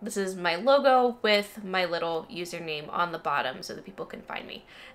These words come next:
And the student said that she would put it on her binder. I'm super excited. So that was everything in my bag this time around, at least for teaching.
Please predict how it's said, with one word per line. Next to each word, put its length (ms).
And 360
the 100
student 380
said 180
that 140
she 120
would 180
put 140
it 100
on 180
her 80
binder. 800
I'm 220
super 220
excited. 640
So 360
that 180
was 100
everything 680
in 140
my 140
bag 400
this 200
time 200
around, 400
at 80
least 220
for 100
teaching. 500